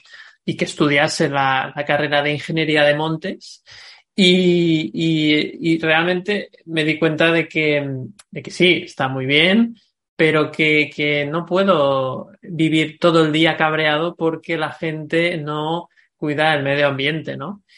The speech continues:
Y, y, y eso fue un peso. Quitarme ese peso fue brutal y quitarme el peso de poderme equivocar y que no pase nada también, ¿no? Y al final, yo creo que la clave de todo está en el, en el perdón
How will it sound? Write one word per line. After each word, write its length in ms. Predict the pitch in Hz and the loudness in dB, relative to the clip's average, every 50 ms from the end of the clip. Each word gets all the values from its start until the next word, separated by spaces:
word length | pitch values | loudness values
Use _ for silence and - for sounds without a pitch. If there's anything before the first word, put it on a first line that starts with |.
| _ _ - | _ _ -6
Y, 400 | - 165 156 151 147 147 147 - | -2 0 2 4 4 2 2 0
y, 400 | - 160 151 151 151 151 - 165 | -2 -2 0 0 0 0 0 0
y 40 | 165 | 0
eso 180 | 165 - 196 190 | 2 2 0 0
fue 140 | - 185 | 2 2
un 120 | 180 165 165 | 0 2 2
peso. 400 | - 175 170 - - 143 123 - | 2 2 2 2 -2 -8 -8 -6
Quitarme 440 | - 151 151 175 165 170 180 175 175 | -8 -4 0 0 0 2 2 0 0
ese 220 | 165 - 175 156 | -2 -2 -4 -4
peso 380 | 160 - 170 160 165 - 165 160 | -2 -2 -2 -2 -2 -6 -10 -8
fue 180 | - 165 151 | -4 -4 -4
brutal 680 | 151 156 143 143 131 - 156 160 180 190 214 240 233 - _ _ _ _ _ _ _ _ _ - | -4 -4 -6 -6 -2 0 2 2 2 2 0 -2 -6 -10 _ _ _ _ _ _ _ _ _ -6
y 100 | 180 160 | -6 -2
quitarme 500 | 165 170 165 185 175 175 180 185 190 190 | -2 -2 0 2 2 2 2 2 2 2
el 180 | 185 175 170 | 2 0 -2
peso 400 | 180 185 180 170 - - 185 170 | -2 -2 -2 -2 -2 -4 -6 -4
de 160 | 156 165 160 160 | -4 -4 -6 -6
poderme 440 | 160 165 156 156 165 165 160 165 | -6 -6 -4 -4 -4 -4 -4 -6
equivocar 440 | 165 165 185 151 156 151 156 160 160 | -6 -6 -6 -6 -6 -4 -2 -2 -2
y 80 | 160 156 | -2 -4
que 100 | 165 156 | -6 -8
no 100 | 151 147 | -8 -8
pase 200 | 160 147 - 160 | -10 -10 -8 -6
nada 220 | 151 147 151 165 | -6 -4 -4 -4
también, 580 | 165 160 135 131 131 131 131 131 127 127 127 131 | -4 -4 -6 -6 -8 -8 -8 -8 -6 -8 -8 -8
¿no? 220 | 143 190 202 _ _ _ - - - - _ - | -10 -10 -12 _ _ _ -20 -20 -20 -18 _ -2
Y 60 | 165 | 0
al 100 | 151 143 | 0 0
final, 600 | - - 156 147 160 165 175 196 208 202 - _ _ _ _ | 2 2 2 2 4 4 2 2 0 -2 -8 _ _ _ _
yo 140 | - 180 160 | -4 -2 0
creo 180 | 165 - 175 165 | 2 2 2 2
que 100 | 170 160 | 2 2
la 160 | 156 147 143 | 0 0 0
clave 280 | - 165 165 165 175 170 | 0 2 2 2 2 2
de 80 | 165 156 | 0 0
todo 500 | - 170 165 165 175 196 233 - _ _ _ _ _ _ _ - | 0 -2 0 0 0 -2 -2 -6 _ _ _ _ _ _ _ -12
está 420 | - 156 - - - - 143 139 147 | -12 -12 -12 -8 -2 0 0 2 2
en 60 | 156 | 2
el, 600 | 165 170 160 151 147 139 131 127 127 127 127 - _ _ _ _ _ _ _ _ _ _ _ _ _ _ _ _ _ _ - | 2 2 2 2 0 0 0 -2 -4 -8 -12 -16 _ _ _ _ _ _ _ _ _ _ _ _ _ _ _ _ _ _ -6
en 140 | 170 151 | -4 -2
el 200 | 156 151 147 131 | -2 -2 -2 0
perdón 720 | - 165 151 151 151 180 190 185 175 202 285 381 403 - | 0 0 2 4 4 4 4 2 0 -2 -4 -6 -8 -14